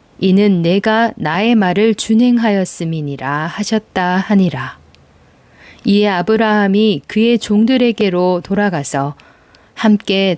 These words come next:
떠나 브엘세바에 이르러 거기 거주하였더라. 이 일 후에 어떤 사람이 아브라함에게 알리어 이르기를, "밀가가 당신의 형제 나홀에게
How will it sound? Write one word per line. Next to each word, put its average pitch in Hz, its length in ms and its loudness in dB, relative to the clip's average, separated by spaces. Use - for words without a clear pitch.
떠나 208 440 2
브엘세바에 208 920 0
이르러 151 540 -4
거기 147 500 -2
거주하였더라. 165 1120 -2
이 208 280 2
일 214 140 2
후에 214 360 2
어떤 247 340 0
사람이 160 600 -2
아브라함에게 175 1080 0
알리어 180 400 0
이르기를, 143 680 -4
"밀가가 214 840 0
당신의 226 680 0
형제 214 640 0
나홀에게 196 920 0